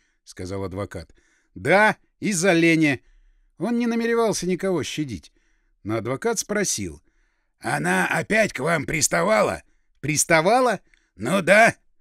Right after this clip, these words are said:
сказал адвокат и рассмеялся. От смеха у него начался приступ кашля, а когда кашель прошел, он опять засмеялся. "Да вы, наверное, уже заметили, какая она назойливая", —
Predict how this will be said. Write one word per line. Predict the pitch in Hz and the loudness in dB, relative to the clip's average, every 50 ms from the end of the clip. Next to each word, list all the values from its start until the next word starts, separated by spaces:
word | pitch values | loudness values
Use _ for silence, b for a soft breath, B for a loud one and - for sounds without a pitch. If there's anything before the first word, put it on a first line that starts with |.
| _ _ _ _ _ | _ _ _ _ _
сказал | - - - 101 104 175 220 220 | -20 -12 -8 -6 -4 -4 -2 -2
адвокат | 208 190 202 208 196 - 220 208 180 196 | -2 -2 -2 -2 -2 -2 -2 -2 -2 -2
и | |
рассмеялся. | 190 185 170 - - 190 190 180 170 151 104 85 - - - - _ _ _ _ _ _ _ _ _ _ _ _ | -2 -2 -2 -2 -2 -2 -2 -2 -4 -4 -6 -8 -10 -12 -14 -16 _ _ _ _ _ _ _ _ _ _ _ _
От | - 196 - | -10 -6 -4
смеха | - 247 277 285 220 - 233 | 0 4 4 4 4 2 0
у | 233 | 0
него | 226 240 240 240 | 0 -2 -2 -2
начался | 220 214 175 - 202 185 - 226 220 190 | -2 -2 -2 -2 -4 -2 -2 -4 -4 -4
приступ | - 196 208 - - 101 92 - _ | -6 -6 -8 -6 -6 -6 -6 -6 _
кашля, | - 107 - 143 - - 95 95 | -4 -2 -2 -2 -4 -6 -10 -12
а | 95 | -10
когда | - 127 123 147 175 170 160 | -10 -12 -8 -6 -6 -6 -6
кашель | - - 170 143 - 135 120 | -4 -6 -6 -6 -6 -8 -8
прошел, | - - 139 143 - - 247 247 220 - b b b b b b b b _ | -6 -6 -6 -6 -6 -4 -4 -4 -4 -6 b b b b b b b b _
он | 196 226 233 | -6 -4 -4
опять | 226 - - 160 117 82 | -4 -2 -2 -4 -4 -4
засмеялся. | 90 90 - - 104 104 95 90 78 69 - - - - _ _ _ _ _ _ _ | -6 -8 -6 -6 -6 -6 -8 -8 -10 -12 -14 -16 -16 -18 _ _ _ _ _ _ _
"Да | - 117 131 170 | -2 0 0 2
вы, | 180 202 202 | 2 2 0
наверное, | 202 196 165 151 214 208 175 160 170 170 | 0 0 0 0 0 0 0 -2 -4 -4
уже | 160 143 156 202 180 | -4 -4 -4 -6 -2
заметили, | 151 180 170 156 175 233 220 170 - - 120 104 92 87 B B B B B B B B | -2 -2 -2 -2 -2 -4 -4 -4 -6 -6 -8 -8 -10 -12 B B B B B B B B
какая | - 151 147 - 196 185 175 175 | -6 -6 -2 0 2 2 2 2
она | 175 180 175 | 0 0 -2
назойливая", — | 165 202 190 156 139 185 175 139 120 107 104 95 92 87 80 73 - | -2 -2 -2 -2 -2 -2 -2 -2 -2 -2 -4 -4 -4 -8 -8 -12 -16